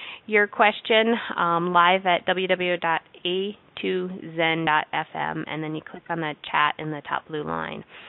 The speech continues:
You can also email me your questions at a later date directly at Doctor Andy at harpersridge dot com. Would love to hear from you. Um, we left with Carol's question of, um, <laughs> why don't we want to exhaust them? We do want an exhausted puppy. Exhausted puppies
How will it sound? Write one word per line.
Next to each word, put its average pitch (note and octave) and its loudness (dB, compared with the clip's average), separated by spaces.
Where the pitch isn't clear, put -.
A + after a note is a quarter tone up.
You C4 0
can D4+ 8
also D#4 6
email A#3 4
me A#3 4
your A3 4
questions G#3+ -2
at F#3+ 2
a F3+ 2
later F3 2
date F3 2
directly E3+ 0
at E3 0
Doctor D#3 -2
Andy D#3+ -2
at D#3+ 4
harpersridge D3+ -2
dot D3+ 2
com. - -6
Would F#3 -4
love E3+ 2
to F3 -6
hear D#3 -2
from C#3 0
you. F#2+ -4
Um, G3 6
we G#3+ 2
left B3 2
with B3+ -4
Carol's D4 6
question B3+ 2
of, G#3 6
um, F3 2
<laughs> - -
why G3 4
don't - -2
we G3 2
want F3+ 0
to E3+ 2
exhaust E3+ 2
them? - -4
We D4+ 8
do B3 8
want F#3+ 8
an F3 8
exhausted D#3+ 2
puppy. - 2
Exhausted G3 2
puppies G#3+ 2